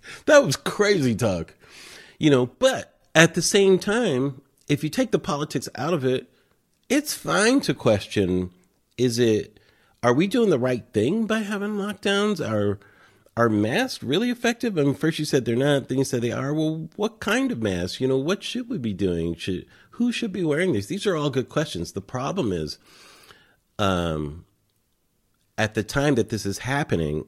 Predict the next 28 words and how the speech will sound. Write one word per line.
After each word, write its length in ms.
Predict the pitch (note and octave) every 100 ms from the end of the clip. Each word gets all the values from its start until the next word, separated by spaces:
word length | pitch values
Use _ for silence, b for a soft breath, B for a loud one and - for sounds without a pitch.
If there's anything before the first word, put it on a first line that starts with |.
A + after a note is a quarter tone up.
| _ _ -
it's 200 | A#2 -
a 40 |
bit 300 | F#2 D3+ -
irresponsible 1080 | A#2 G#2+ G2+ - A2 C3 D#3+ F2+ D#2 C#2+ D2+ - b b b b b
to 160 | - G#2+
be, 560 | G2+ F#2 F2+ E2 D2+ - -
I 100 | A2+
think, 260 | B2 F#2+
fighting 680 | - - - C#3+ D3 F#2+ E2+
these 260 | F2+ E2 -
things 400 | F#2 E2 E2 E2
when 220 | F#2+ F#2+
we're, 160 | F2 F2 - -
when 240 | G#2 G2+
we're 140 | F#2 F2+
still 300 | - A#2+ A2
collecting 640 | - F#2+ F#2+ G2 - F2
information. 720 | E2+ E2 D2+ D2+ D#2+ - A#1+ A#1+ _
Like, 220 | G2+ G2+ -
I 80 |
think 180 | F#3+ C4+
when 100 | C#3
we're 140 | B2+ A#2+ -
in 140 | B2 B2
the 100 | A#2+
collecting 540 | - G2+ A2+ - A2+
information 480 | G2+ G#2 G2+ G#2+ A2+
stage, 440 | - A#2+ A#2 -